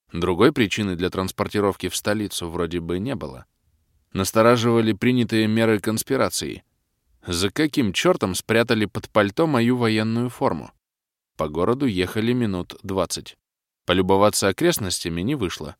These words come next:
Мешали совершенно глухие шторки на окнах и сидящие с обеих сторон от меня мордовороты, сопровождающие ценный груз от самого Кобрина. И привезли меня не в тюрьму или в какое-то госучреждение,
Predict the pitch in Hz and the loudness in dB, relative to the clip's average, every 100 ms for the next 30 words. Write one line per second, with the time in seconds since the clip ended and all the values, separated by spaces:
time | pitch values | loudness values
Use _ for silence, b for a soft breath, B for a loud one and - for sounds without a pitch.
0 | _ _ _ _ 95 - 110 101 - 98 | _ _ _ _ -4 2 2 2 0 0
1 | 95 - 113 101 90 95 92 113 101 - | 0 0 -2 -2 0 -2 2 0 0 0
2 | 95 - 85 87 123 170 - b b 107 | -2 -2 -4 -2 -2 -4 -6 b b -2
3 | 98 131 196 - 156 135 135 131 120 - | 2 4 4 4 0 0 2 4 2 0
4 | 123 147 131 - 107 113 120 117 127 143 | 0 2 -2 -2 -2 0 2 2 0 0
5 | 151 110 65 - b b - 90 85 85 | 0 -2 -4 -12 b b -6 -2 0 0
6 | 85 87 82 - 82 - 90 82 78 76 | 0 0 0 -2 -4 -2 -4 -4 -6 -2
7 | 101 143 - 143 135 98 82 82 87 - | -2 -2 -4 -4 -2 -2 -2 -2 -4 0
8 | 90 80 71 58 - _ _ _ _ _ | -2 -2 -10 -12 -20 _ _ _ _ _
9 | _ _ _ 92 87 101 101 110 107 120 | _ _ _ -4 -2 0 2 2 2 2
10 | 117 107 101 101 - 113 131 214 - _ | 2 2 2 0 -2 0 0 0 -4 _
11 | 95 92 - 98 104 98 95 98 - 95 | -2 -2 0 2 4 2 2 0 0 -4
12 | - 113 120 120 98 78 62 | -2 0 0 -2 -4 -6 -12